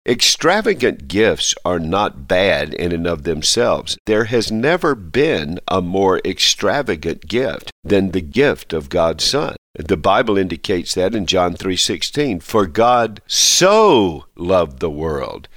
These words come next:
He gave His only begotten Son." You can't get a more extravagant gift than has been given to us. God has done much and given much to save you from your sins, but He didn't do that to make much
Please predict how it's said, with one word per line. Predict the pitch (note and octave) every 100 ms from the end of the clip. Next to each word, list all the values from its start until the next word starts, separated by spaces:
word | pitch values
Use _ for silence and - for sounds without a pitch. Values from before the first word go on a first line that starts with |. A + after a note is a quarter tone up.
| -
He | G2+ F2+
gave | D2 F2+ E2 C#2+
His | E2 D#2
only | E2+ D2+ D2
begotten | C#2+ C#2+ C2 G#1 - C#2+
Son." | - B1 G1+ - _
You | G2+ D#3+
can't | - G3+ F#3 -
get | F2+ D3+ A2 -
a | F2+
more | F#2+ G#2+
extravagant | F#2 - - A2 A#2+ F#2 E2 -
gift | D2 G#2 D2+
than | F2+ D#2
has | F2+ D#2
been | F2 D#2+
given | C#2+ F#2+ D2+ C#2
to | - -
us. | F#2 - - - -
God | - C3+ G3 G3+
has | G#2+ G#2+ C#2+
done | - A2 G#2+ F2 D#2 E2+
much | G2+ D2+ - -
and | - G2 E2 C#2
given | - D3 D#3+ G#2+ D#2+
much | D#2 D#2 A#1 - -
to | -
save | E2 - A#2 B2+ A2+ D2
you | D2+ C2
from | - D#2+ D#2
your | C#2+
sins, | - F#2 E2+ - - - _
but | B2+
He | B2+ C#3
didn't | G#2 G3 F3 C3+ F#2
do | C3 B2+
that | G2+ A#2 A2 - -
to | -
make | F#2+ A2 A2 -
much | G2+ G2 F2